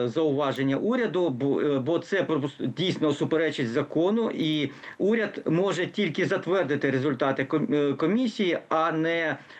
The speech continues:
е, повертати кандидатуру чи висловлювати свої зауваження. І от це, мені здається, це буде важливим моментом.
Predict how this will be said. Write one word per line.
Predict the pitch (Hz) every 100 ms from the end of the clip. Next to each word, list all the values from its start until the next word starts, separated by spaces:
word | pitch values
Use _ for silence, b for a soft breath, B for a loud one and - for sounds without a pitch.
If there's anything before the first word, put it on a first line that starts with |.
| 151
е, | 147 143 135 -
повертати | 156 156 151 214 214 185
кандидатуру | 185 175 165 160 180 170 156
чи | 151 - 165 143
висловлювати | 147 151 135 135 127 135
свої | 139 131
зауваження. | 131 120 110 120 127
І | 151
от | 160 -
це, | 233 220
мені | 185 175
здається, | 147 180 175 160
це | - 175
буде | 151 151 156
важливим | 156 143 160 127 127
моментом. | 131 185 240 214 135